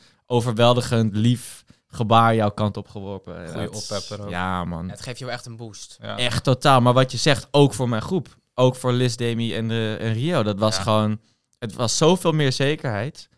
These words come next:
Speaker 1: Zoveel meer kieskracht. Zoveel meer soort van even, oeh, even rustig aan.
Speaker 3: Ja.
Speaker 2: Ja.
Speaker 1: Dat,
Speaker 3: En ik wist
Speaker 1: eh,
Speaker 3: ook wel, ik was ook wel close met Ilse en Noemi natuurlijk. Daar zat, daar zat ik de laatste vijf dagen mee.
Speaker 1: Ja.
Speaker 3: Ik dacht van, "Nou, ik verwacht niet dat jij een van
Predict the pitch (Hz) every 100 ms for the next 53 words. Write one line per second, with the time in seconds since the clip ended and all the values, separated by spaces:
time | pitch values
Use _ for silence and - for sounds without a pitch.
0 | _ - 143 147 139 131 117 151 - -
1 | 127 - 131 131 131 120 117 110 107 _
2 | _ _ _ _ - 113 - 117 131 127
3 | 127 117 - - 240 220 - _ 127 -
4 | 120 123 - 123 156 196 _ _ _ 117
5 | - - _ 113 110 113 117 117 117 120
6 | 113 - - 120 123 123 - 123 120 113
7 | 117 113 113 120 131 110 107 113 113 110
8 | 120 - - 113 131 131 120 127 120 -
9 | 113 113 - 127 131 113 101 110 123 107
10 | 101 - _ _ _ 107 - 107 104 -
11 | - - - 120 110 107 117 117 110 123
12 | 117 - 123 123